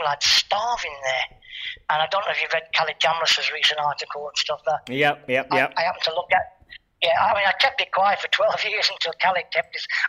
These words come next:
Speaker 1: opened his mouth about it. You know, I mean, there was a couple of young lads I was looking after. I wasn't looking after Khalid or, or Nanthakurma, amateur, they were on good salaries. But some of the younger boys were on nothing, you know. So I said to this fella, "You know, you're gonna pay these young lads at least."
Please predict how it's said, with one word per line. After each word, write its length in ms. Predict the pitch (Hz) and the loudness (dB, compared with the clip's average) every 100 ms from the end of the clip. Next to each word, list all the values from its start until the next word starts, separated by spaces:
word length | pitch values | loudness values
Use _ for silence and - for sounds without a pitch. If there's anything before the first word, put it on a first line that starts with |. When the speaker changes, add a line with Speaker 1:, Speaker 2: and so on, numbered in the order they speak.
| - | -2
Speaker 1:
opened 200 | - - | -4 -2
his 120 | - | 0
mouth 200 | 190 185 | 2 0
about 260 | 190 175 170 - | 0 0 -2 -4
it. 80 | 151 - - - | -8 -8 -6 -4
You 60 | 190 | 0
know, 40 | |
I 120 | 165 165 | 2 0
mean, 100 | 170 180 | -2 -8
there 60 | |
was 80 | 175 | -8
a 80 | 170 | -4
couple 240 | - 202 | -2 -2
of 80 | 180 | -4
young 160 | 170 170 | -2 0
lads 200 | 160 160 | 0 2
I 40 | 160 | 0
was 80 | 147 | -2
looking 200 | 160 - 143 | -6 -6 -8
after. 160 | - - - | -10 -10 -4
I 20 | - | -2
wasn't 260 | 370 208 | 0 -2
looking 200 | 185 - 160 | -4 -4 -4
after 160 | - 156 | -6 -6
Khalid 380 | - 147 160 156 | -2 -2 -2 -2
or, 160 | 147 143 - _ - | -2 -4 -6 _ -8
or 120 | 156 156 | -4 -4
Nanthakurma, 560 | 151 160 - 160 160 160 - - 160 | -4 -4 -4 -4 -6 -8 -10 -6 -4
amateur, 380 | 151 147 - 156 170 | -2 2 2 2 0
they 80 | 202 | 0
were 80 | 165 | 2
on 80 | 165 156 | 0 -2
good 100 | 160 | -4
salaries. 460 | - 170 156 139 - - - - | 0 2 0 -2 -6 -8 -12 -8
But 100 | 180 | -2
some 260 | - - 240 | 0 0 -2
of 80 | 196 | -2
the 80 | |
younger 280 | 180 180 165 156 | -2 -2 -4 -4
boys 240 | 156 151 | -2 -2
were 80 | 160 | -2
on 80 | 160 160 | -2 -2
nothing, 280 | 165 - 139 | -2 -4 -10
you 80 | 165 | -4
know. 140 | 147 135 _ - - - - | -4 -4 _ -14 -12 -12 -2
So 140 | - 220 | 2 2
I 60 | |
said 260 | 190 - 262 | 2 2 0
to 80 | 202 | -4
this 120 | 170 - | -2 0
fella, 200 | 147 143 - _ _ | -2 -4 -10 _ _
"You 60 | 208 | -8
know, 40 | 185 | -6
you're 120 | 240 | -4
gonna 160 | 285 - | -4 0
pay 160 | 214 220 - | 0 -2 -6
these 160 | 220 - | -4 0
young 120 | 170 202 | 0 -2
lads 240 | 151 - - | -4 -2 -6
at 60 | 175 | -4
least." 340 | 214 - - | 0 2 0